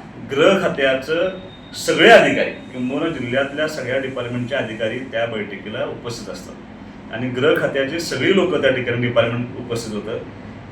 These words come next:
आणि त्यांच्या उपस्थितीमध्ये ह्या, कारण विट्यामध्येच घडलं असं नाही, कवठे मंगळामध्ये सुद्धा ड्रग्सचा विषय सापडला होता,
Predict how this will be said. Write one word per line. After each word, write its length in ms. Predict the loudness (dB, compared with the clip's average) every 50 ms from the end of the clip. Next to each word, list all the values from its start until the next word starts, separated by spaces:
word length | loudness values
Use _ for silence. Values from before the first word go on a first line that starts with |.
| -12 -8 -6
आणि 160 | -4 -4 -4 0 2
त्यांच्या 380 | 4 4 4 4 6 8 10 10
उपस्थितीमध्ये 760 | 10 10 8 6 4 4 2 0 0 0 0 0 0 -2 -2 -6 -8 -14 -16 -16 -18 -18 -18 -16 -12 -4 2
ह्या, 120 | 4 4 4
कारण 300 | 4 2 0 -2 -2 -2 -4
विट्यामध्येच 580 | -2 2 4 4 4 4 4 4 2 2 4
घडलं 240 | 2 2 2 4 2
असं 180 | 2 2 0 0
नाही, 140 | -2 -2 -2 -6 -12 -16 -16 -16 -12 -8
कवठे 220 | -8 -6 -4 -4 -2
मंगळामध्ये 480 | -2 -2 0 2 2 2 2 2 0
सुद्धा 280 | 0 0 2 4 4 6 4 4 2 0 -6 -8 -8
ड्रग्सचा 280 | -6 -6 -6 -4 -4 -4
विषय 200 | -4 -4 -4 -2
सापडला 360 | -2 -2 -2 -2 -4 -4 -4
होता, 240 | -2 0 0 -2